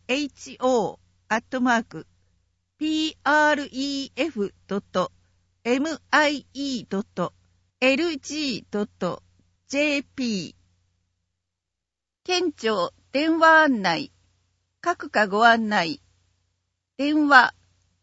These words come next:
零五九二二四の三零七零。いろいろな県政だより三重を発信しています。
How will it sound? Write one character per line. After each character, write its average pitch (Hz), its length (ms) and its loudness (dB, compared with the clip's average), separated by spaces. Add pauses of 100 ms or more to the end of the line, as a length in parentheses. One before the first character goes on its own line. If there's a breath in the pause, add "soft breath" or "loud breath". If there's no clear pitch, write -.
(120)
零 359 300 2
五 320 320 0
九 226 480 -4 (280)
二 320 320 0
二 339 320 0
四 247 260 0
の 190 320 -4
三 349 520 -2
零 302 280 2
七 208 360 -2
零。 170 360 -4 (1900)
い 262 140 -2
ろ 330 160 2
い 330 100 2
ろ 311 160 2
な 269 240 2 (240)
県 320 200 -4
政 330 380 -2
だ 311 120 4
よ 247 160 4
り 180 220 -4
三 254 280 0
重 190 200 0 (200)
を 277 120 -2
発 - 260 -4
信 247 240 -4
し - 100 -12
て 214 120 0
い 202 120 -2
ま 170 180 -2
す。 - 260 -18